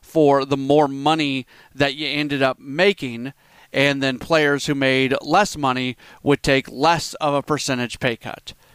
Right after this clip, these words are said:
That wasn't gonna fly with the players. It just, it was not going to fly with the players. As I record this, it's a little bit past seven o'clock on a Sunday evening, May thirty-first. As I record this, there has been no official response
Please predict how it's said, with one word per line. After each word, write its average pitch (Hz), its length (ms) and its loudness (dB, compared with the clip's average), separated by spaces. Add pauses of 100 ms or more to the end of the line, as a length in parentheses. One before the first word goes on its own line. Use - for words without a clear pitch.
(580)
That 185 140 2
wasn't 262 260 4
gonna 240 100 0
fly 202 320 2
with 185 140 0
the - 60 -20
players. - 580 -2
It 175 160 -4
just, - 340 0
it 160 140 -4
was 180 260 2
not 196 240 0
going 175 180 2
to 151 80 -4
fly 160 480 4
with 156 200 -4
the - 60 -16
players. 165 540 2 (320)
As 147 240 0
I 135 140 4
record 143 680 0
this, 147 240 -2
it's 143 140 -8
a 135 40 -6
little 160 180 4
bit 156 120 0
past 151 440 -2
seven 196 380 0
o'clock 165 500 0
on 139 160 2
a 131 160 0
Sunday 143 400 0
evening, 135 480 -2
May 131 180 0
thirty-first. 143 800 0 (340)
As 147 240 0
I 160 60 0
record 165 500 0
this, 156 300 2 (260)
there 147 140 4
has 131 100 0
been 143 240 0
no 151 280 4
official 170 760 2
response 151 760 0